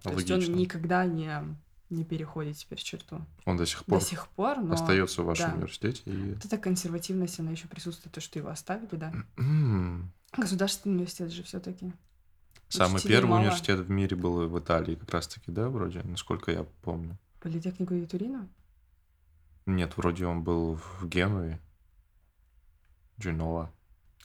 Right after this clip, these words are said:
Speaker 1: Дженуа.
Speaker 2: Вроде оттуда, или в Болонье, я не помню. Ну, короче, первый университет мира был в Италии, это точно.
Speaker 1: Университет мира.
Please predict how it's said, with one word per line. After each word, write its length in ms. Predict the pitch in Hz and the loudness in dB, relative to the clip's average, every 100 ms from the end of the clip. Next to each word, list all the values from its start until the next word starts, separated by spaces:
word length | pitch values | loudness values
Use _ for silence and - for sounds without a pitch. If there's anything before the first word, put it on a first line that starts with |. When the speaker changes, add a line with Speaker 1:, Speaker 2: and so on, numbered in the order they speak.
| - - - | -20 -20 -6
Speaker 1:
Дженуа. 400 | 185 175 175 165 165 | -4 -2 -2 -2 2
Speaker 2:
Вроде 300 | - 87 90 | 4 4 2
оттуда, 320 | 82 - 92 | 0 0 0
или 120 | 82 87 | 4 2
в 100 | 82 | 6
Болонье, 460 | 85 82 95 90 | 4 6 2 0
я 60 | 82 | -2
не 100 | 90 | 0
помню. 260 | - 92 82 | 2 2 2
Ну, 80 | |
короче, 500 | 82 98 85 90 87 78 - | 4 4 4 4 4 2 -2
первый 240 | - 98 92 | 2 2 2
университет 400 | 92 87 90 80 | 2 0 0 0
мира 280 | 92 104 87 | 2 2 2
был 220 | 82 80 | 2 0
в 60 | |
Италии, 260 | 78 78 78 | 2 2 2
это 120 | 78 | -4
точно. 300 | - - - - _ - - - - - | -6 -6 -8 -14 _ -20 -20 -20 -20 -6
Speaker 1:
Университет 580 | 180 170 165 - 175 170 | -4 -2 -4 -6 -8 -2
мира. 420 | 170 170 156 | -2 0 -4